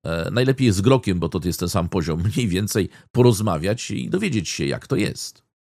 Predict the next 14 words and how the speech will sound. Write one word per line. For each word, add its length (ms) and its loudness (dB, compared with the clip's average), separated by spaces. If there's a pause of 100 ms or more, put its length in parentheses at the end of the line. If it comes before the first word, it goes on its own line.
(800)
W 40 -4
związku 280 2
z 40 -4
tym 240 2
i 100 2
była 220 4
to 120 0
decyzja 360 2
zresztą 380 0
bardzo, 420 4
bardzo 840 0
niekorzystna 640 0
dla 160 -2
Polski. 600 -6